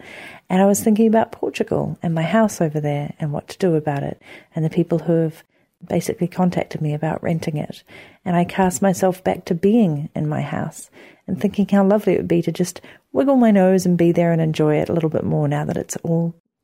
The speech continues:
done up and looking beautiful. And how would that feel? And then I thought about surfing and the local communities and the cafes and my neighbour Adelaide and just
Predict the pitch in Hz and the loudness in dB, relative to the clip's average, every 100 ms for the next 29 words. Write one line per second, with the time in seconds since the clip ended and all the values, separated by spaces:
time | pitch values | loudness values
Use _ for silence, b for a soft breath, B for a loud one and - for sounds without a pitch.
0 | - 165 156 151 160 156 151 156 151 143 | -2 0 2 0 -2 -2 -2 -2 -2 0
1 | 151 151 - 156 _ B B B 185 185 | -2 -4 -8 -10 _ B B B 0 2
2 | 185 175 - - - 156 156 156 160 B | 4 2 0 -4 -2 2 2 0 -6 B
3 | B B 170 160 156 185 160 160 - - | B B -4 -2 0 0 0 -2 -4 -2
4 | 156 156 - 165 156 160 160 b b - | 0 0 0 0 0 -4 -6 b b -6
5 | 160 160 151 165 175 - 160 160 156 160 | -2 0 2 0 -4 -4 0 2 2 0
6 | 160 170 160 - 151 - 156 151 160 160 | 0 -2 -2 -4 -4 -2 -2 -2 -4 -2
7 | 156 151 156 156 165 156 B B B B | -2 0 0 0 -2 -4 B B B B
8 | B B _ - 170 160 151 147 160 165 | B B _ -4 0 2 2 0 0 -4
9 | 175 175 170 185 175 - | -4 -2 0 0 -2 -6